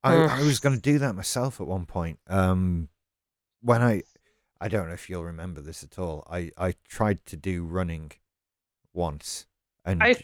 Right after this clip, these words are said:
Speaker 2: think I remember you talking about that.
Speaker 1: Yeah, and
Speaker 2: Well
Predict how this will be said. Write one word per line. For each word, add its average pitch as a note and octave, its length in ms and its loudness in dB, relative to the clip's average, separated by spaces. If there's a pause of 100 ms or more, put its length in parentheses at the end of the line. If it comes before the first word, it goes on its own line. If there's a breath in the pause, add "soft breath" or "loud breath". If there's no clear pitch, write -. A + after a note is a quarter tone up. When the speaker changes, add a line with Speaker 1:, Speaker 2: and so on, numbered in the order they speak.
(100)
Speaker 2:
think D#4 200 2
I D4 60 4
remember F#3 440 8
you F3+ 140 4
talking E3 380 0
about E3 220 0
that. - 160 4
Speaker 1:
Yeah, F2 280 2
and A#2+ 80 4
Speaker 2:
Well E3 140 4